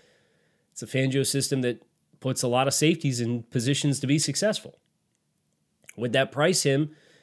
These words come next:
in the six and a half, seven million dollar range of a Von Bell in free agency that Von Bell left Cincinnati and signed in Carolina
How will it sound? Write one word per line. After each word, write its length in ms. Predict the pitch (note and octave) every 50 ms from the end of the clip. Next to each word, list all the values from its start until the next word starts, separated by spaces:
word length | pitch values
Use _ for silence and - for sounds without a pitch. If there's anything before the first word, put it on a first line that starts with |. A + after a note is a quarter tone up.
| _ _ _
in 200 | - C#3 C3 C3
the 140 | B2+ C3+ C3+
six 380 | B2+ - - D3+ C3 - - D3
and 80 | C3
a 60 | B2
half, 260 | A#2+ C3 C#3 C#3 C3+ -
seven 340 | - - A#2+ A#2+ B2 B2+
million 280 | B2+ B2 B2 B2 B2 B2
dollar 300 | A#2+ A#2+ C3 C#3 C3+ A#2+
range 380 | A#2 A#2 A#2+ A#2+ A#2+ A2+ G2 A2
of 160 | A2 G#2+ G#2
a 60 | G#2+
Von 340 | G2 A2+ A2+ A#2+ A#2+ A#2 A2
Bell 240 | G#2+ A#2 B2 B2 B2
in 120 | A#2+ A#2+
free 260 | G2+ - A#2+ A#2+ A#2
agency 520 | B2+ D3+ D3+ D3+ B2+ A2 - - A#2 B2 B2+
that 200 | A#2 A2 G#2+ -
Von 280 | G#2 A#2 A#2+ B2 B2
Bell 240 | A2 B2 B2 A#2+ A2+
left 280 | G#2 G#2+ B2 C#3 - -
Cincinnati 640 | - C#3 C3+ - - A#2 B2 C#3 E3 D#3 C3 A#2+
and 120 | A#2+ B2
signed 240 | - A#2 A#2 A#2+ B2
in 80 | B2+ A#2
Carolina 640 | - B2 B2 B2 A#2+ A#2 C#3 E3 D3 A#2+ B2+ C3+